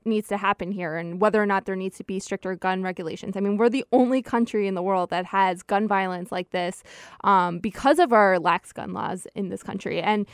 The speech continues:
you know, in Nevada, um, in particular, in Nevada, gun owners don't need a permit to buy or possess a rifle or a shotgun or a handgun, and it's very easy to buy machine guns or silencers that are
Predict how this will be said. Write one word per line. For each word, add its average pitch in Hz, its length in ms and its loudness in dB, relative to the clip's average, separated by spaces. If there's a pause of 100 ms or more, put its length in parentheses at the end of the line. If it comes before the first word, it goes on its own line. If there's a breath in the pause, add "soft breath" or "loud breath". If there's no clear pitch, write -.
(200 loud breath)
you 240 80 0
know, 233 60 2
in 220 80 -2
Nevada, 233 640 0
um, 208 260 0
in 214 100 -2
particular, 220 760 0 (340 loud breath)
in 311 160 8
Nevada, 247 400 8
gun 226 220 6
owners 247 380 6
don't 220 200 2
need 233 160 2
a 214 60 2
permit 214 440 -2
to 196 100 -2
buy 190 220 2
or 190 80 2
possess 185 380 -2
a 175 60 -6
rifle 240 460 2
or 180 140 4
a 202 40 0
shotgun 196 460 0
or 170 60 -4
a 202 60 -4
handgun, 220 520 2
and 190 160 0
it's 190 180 -4
very 226 380 4
easy 226 320 0
to 214 120 -2
buy 185 220 2
machine 196 340 -2
guns 190 300 0
or 190 100 -2
silencers 180 680 -4
that 190 100 -2
are 180 100 0